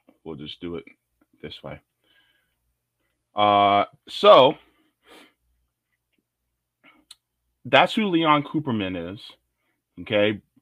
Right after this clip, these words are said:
Born in South Bronx, New York. Uh, has parents that are immigrants from Poland. And he went to Hunter College and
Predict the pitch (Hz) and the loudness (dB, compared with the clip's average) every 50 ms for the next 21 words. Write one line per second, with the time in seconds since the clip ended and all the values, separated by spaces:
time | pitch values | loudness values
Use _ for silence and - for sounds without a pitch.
0 | _ _ _ _ _ _ _ - 98 113 123 135 135 135 135 - - 131 117 117 | _ _ _ _ _ _ _ -12 -4 0 0 2 2 0 -2 0 2 4 4 4
1 | - 127 120 123 135 - - 113 104 104 101 101 104 113 139 143 143 147 151 - | 2 2 0 0 0 -2 -8 -8 -6 -4 -4 -4 -2 -2 -2 0 0 -2 -4 -8
2 | - _ _ _ _ _ _ _ _ _ _ _ _ - - 104 104 101 101 104 | -14 _ _ _ _ _ _ _ _ _ _ _ _ -10 -6 -4 -4 -4 -4 -2
3 | 123 120 113 113 113 104 - - 139 127 123 127 123 - 120 110 - - 123 120 | -2 0 0 0 -2 -4 -8 -10 -8 -8 -8 -6 -4 -4 -4 -4 -4 -4 -6 -6
4 | 117 104 107 123 120 120 113 - - - - - - - - 104 95 95 - - | -6 -6 -6 -6 -8 -8 -8 -12 -18 -20 -20 -20 -20 -14 -10 -10 -8 -10 -10 -6
5 | - 151 147 143 143 143 143 143 139 139 143 143 _ _ _ _ _ _ _ _ | -4 -2 0 0 0 -2 -2 -2 -4 -4 -6 -8 _ _ _ _ _ _ _ _
6 | _ _ _ _ _ - 104 104 107 107 107 107 107 117 110 101 104 107 107 107 | _ _ _ _ _ -10 -8 -6 -6 -4 -6 -6 -8 -8 -10 -8 -8 -8 -8 -8
7 | 104 101 - - 101 98 98 95 95 - 135 123 123 117 - - 123 113 110 110 | -10 -12 -10 -10 -8 -8 -8 -8 -10 -10 -10 -8 -10 -12 -10 -6 -4 -2 -2 -2
8 | 110 113 110 110 107 107 107 107 101 - - - 95 98 98 98 98 98 95 98 | -4 -4 -6 -6 -6 -6 -8 -10 -12 -16 -18 -14 -12 -10 -10 -8 -8 -8 -8 -8
9 | 95 95 95 95 95 95 95 95 95 92 92 92 92 90 87 87 92 92 90 90 | -8 -8 -8 -10 -10 -10 -10 -10 -10 -10 -10 -10 -12 -12 -12 -12 -12 -12 -12 -12
10 | 92 92 95 95 92 92 90 | -12 -10 -10 -10 -12 -12 -14